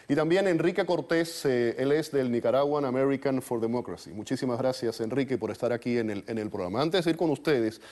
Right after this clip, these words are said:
eh, yo quiero decir esto, y hay que ser cautelosos con este tipo de tema, porque nadie puede apropiarse ni de fechas, eh, ni de líderes, ni de palabras tampoco.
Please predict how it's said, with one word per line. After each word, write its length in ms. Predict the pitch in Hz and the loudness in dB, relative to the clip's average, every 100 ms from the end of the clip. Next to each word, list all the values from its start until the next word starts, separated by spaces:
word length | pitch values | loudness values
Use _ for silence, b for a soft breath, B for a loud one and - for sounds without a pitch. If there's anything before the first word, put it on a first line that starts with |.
| B B - | B B -4
eh, 300 | 123 117 110 | 0 0 0
yo 220 | 131 151 - - - - - | 0 0 -4 -16 -16 -18 0
quiero 260 | 160 160 | 2 4
decir 240 | 147 147 117 | 2 2 0
esto, 260 | - 113 | -2 -2
y 60 | 110 | 0
hay 100 | 135 | 0
que 140 | 147 | -2
ser 240 | - 147 - | -2 -2 0
cautelosos 840 | 127 117 131 123 131 - - 87 | -2 0 0 0 0 -4 -14 -14
con 200 | - 104 | -8 -4
este 200 | 113 120 | -4 -6
tipo 340 | - 113 117 113 | -6 -4 0 0
de 60 | |
tema, 320 | 107 110 90 - B B B B | 0 -4 -4 -12 B B B B
porque 300 | 127 - 143 | -4 -2 -2
nadie 640 | 156 175 196 151 143 165 160 - | 2 4 4 2 0 -2 -4 -4
puede 300 | 143 160 160 | 2 4 4
apropiarse 800 | 135 127 120 139 147 147 - 147 | 2 0 0 2 2 0 0 2
ni 160 | 127 123 | 2 2
de 120 | 113 | 2
fechas, 840 | - 165 160 - 143 139 - - | 2 0 2 2 2 2 -6 -2
eh, 240 | 110 110 107 | 0 2 2
ni 120 | 113 | 2
de 120 | 113 | 2
líderes, 720 | 139 175 131 120 120 - - | 2 2 2 2 0 -4 -6
ni 160 | 117 123 | -2 0
de 100 | 113 | 2
palabras 800 | 120 131 139 113 95 82 - - | 2 4 4 2 -4 -10 -14 -4
tampoco. 520 | 113 110 127 113 | -4 -2 -2 -2